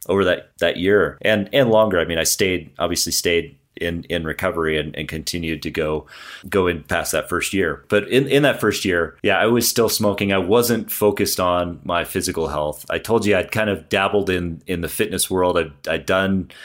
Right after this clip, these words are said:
up to a half marathon in the past, just, you know, and, and had these, what I would call fits of fitness, but they didn't last. And it, for this pa-, that, that year preceding or that year of recovery, I didn't focus on that at all.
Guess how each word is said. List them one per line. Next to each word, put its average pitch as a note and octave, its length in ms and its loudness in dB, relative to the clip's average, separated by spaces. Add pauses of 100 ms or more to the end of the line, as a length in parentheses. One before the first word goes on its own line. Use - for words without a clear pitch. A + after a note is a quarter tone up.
(140)
up F2+ 200 0
to G#2 180 2
a F2+ 60 4
half F2+ 260 -2
marathon F#2 500 2
in E2+ 80 -4
the E2 60 -4
past, F2 460 -2
just, - 260 -4 (120)
you E2+ 100 -8
know, D#2+ 240 -4 (260)
and, D#2+ 320 -2
and F2 100 -4
had A#2 260 0
these, G2+ 320 0 (260)
what G2 100 2
I G2 40 4
would F#2+ 120 -2
call F#2+ 180 2
fits - 720 0
of F#2+ 120 0
fitness, - 720 -2 (340)
but F#2 340 0 (300)
they G2+ 100 4
didn't A2+ 260 2
last. D#2 760 -2
And E2+ 400 -2
it, F2 340 -4
for F#2+ 140 -2
this F#2+ 160 2
pa-, - 360 -4
that, F#2+ 340 0
that G#2 160 0
year G2+ 200 2
preceding F#2 560 0
or E2 60 -2
that E2 160 0
year F2 160 0
of E2 80 -4
recovery, E2 420 -2
I F2 60 0
didn't F#2 180 0
focus D#2+ 340 -4
on D2 180 -2
that D2+ 180 0
at C#2+ 80 -4
all. D2 360 0